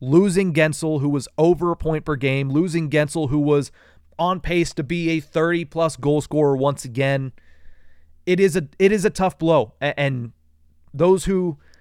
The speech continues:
kinda eulogize the Penguins, myself included, I don't think you're in the wrong. I, I think when you look at the Penguins,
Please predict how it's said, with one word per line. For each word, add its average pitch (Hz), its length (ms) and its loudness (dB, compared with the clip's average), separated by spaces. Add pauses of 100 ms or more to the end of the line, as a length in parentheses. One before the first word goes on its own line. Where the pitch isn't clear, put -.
kinda 170 180 2
eulogize 165 720 2
the 156 100 -10
Penguins, 175 440 -2
myself 147 400 -2
included, 165 500 2 (500)
I 156 80 2
don't 196 160 0
think 190 240 -4
you're 180 140 4
in 170 80 2
the 156 80 4
wrong. 139 420 4
I, 147 200 2
I 147 80 0
think 170 180 -6
when 165 100 0
you 156 120 2
look 170 180 2
at 147 60 -10
the 151 60 -4
Penguins, 170 520 -2